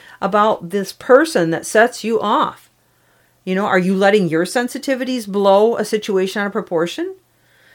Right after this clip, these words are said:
Sometimes it can be jealousy or envy, you know, and we don't really address it that way because we never stop to think if that's what it is.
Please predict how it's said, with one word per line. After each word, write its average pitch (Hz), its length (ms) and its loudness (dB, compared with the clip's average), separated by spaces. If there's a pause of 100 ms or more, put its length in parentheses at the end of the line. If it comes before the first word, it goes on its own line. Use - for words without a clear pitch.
(120)
Sometimes 294 480 0
it 220 80 -6
can 214 120 -4
be 208 100 -4
jealousy 190 640 0
or 127 180 -6
envy, 208 600 -2 (560)
you 175 100 -2
know, 170 220 0
and 208 120 -2
we 220 120 4
don't 240 220 2
really 220 280 2
address 202 460 -2
it 339 100 -8
that 175 200 0
way 160 180 2
because 180 320 -6
we 185 80 -2
never 190 260 -2
stop 214 320 -2
to 185 60 -6
think 208 260 -8
if 214 80 -12
that's 196 280 -2
what 185 120 -2
it 185 100 0
is. - 520 -4